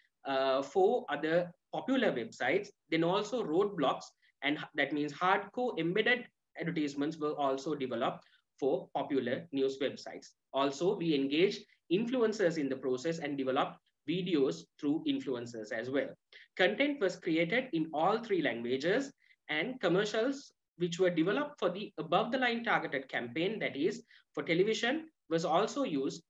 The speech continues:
for Facebook and YouTube content. The most important feature of this campaign was that it was a dynamic campaign where the feedback received for the initial post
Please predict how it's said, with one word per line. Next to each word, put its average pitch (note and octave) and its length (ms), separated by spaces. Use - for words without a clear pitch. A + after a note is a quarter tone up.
for F3+ 120
Facebook C#3+ 420
and C#3 260
YouTube C3+ 460
content. - 380
The E3+ 60
most A3 240
important C#4+ 480
feature C4 300
of F3+ 180
this F3 120
campaign F#3+ 520
was F3 160
that E3+ 180
it D#3+ 140
was F3 120
a E3+ 60
dynamic F3+ 500
campaign G#3 560
where F3+ 460
the F3 80
feedback A#3+ 500
received F#3+ 400
for D3+ 100
the D#3+ 140
initial G3 480
post F3+ 500